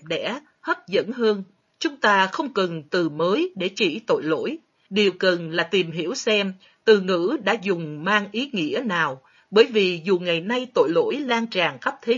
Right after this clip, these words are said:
giới, trở thành phổ thông và đầy quyến rũ, nhưng vô số người vẫn không thực sự hiểu được ý nghĩa đích thực của tội lỗi là gì.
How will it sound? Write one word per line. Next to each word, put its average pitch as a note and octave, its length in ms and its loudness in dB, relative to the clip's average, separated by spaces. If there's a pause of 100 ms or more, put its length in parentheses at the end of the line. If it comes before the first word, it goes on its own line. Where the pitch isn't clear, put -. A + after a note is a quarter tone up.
giới, G3+ 300 0 (460)
trở F3 240 6
thành D#3+ 280 -4
phổ D#3+ 240 -2
thông G3 400 -4
và E3 140 -2
đầy D3+ 300 -2
quyến A#3 200 -2
rũ, G3+ 380 -4 (260)
nhưng G3 320 0
vô G3+ 160 4
số B3+ 300 0
người D#3+ 280 -4 (260)
vẫn A3 160 4
không C4+ 260 -6
thực G3 180 0
sự D#3+ 300 0
hiểu F3 180 -2
được F#3+ 360 -2
ý B3+ 160 -2
nghĩa D#3+ 300 -4
đích G#3+ 260 -10
thực E3+ 260 -6 (100)
của D#3+ 240 -2
tội C#3+ 160 2
lỗi D3+ 360 0
là E3+ 120 -4
gì. C#3+ 380 -6